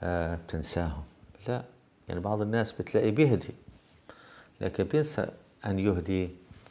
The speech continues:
الناس الذين من حوله. بتلاقي مرات بيقصر بواجباته، بعيادتهم،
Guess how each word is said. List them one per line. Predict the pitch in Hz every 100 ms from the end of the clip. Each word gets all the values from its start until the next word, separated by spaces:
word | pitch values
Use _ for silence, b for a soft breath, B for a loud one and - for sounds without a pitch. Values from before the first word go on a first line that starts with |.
| B B B -
الناس | 85 92 92 -
الذين | 82 82 87 82 82
من | 78
حوله. | - 87 80 80 - - -
بتلاقي | - 110 107
مرات | 101 98 101 98
بيقصر | - - 131 - - 104 85
بواجباته، | 87 85 80 90 85 85 85 92 90 - 78 85 82 82
بعيادتهم، | 85 82 78 85 85 85 95 90 82 78 80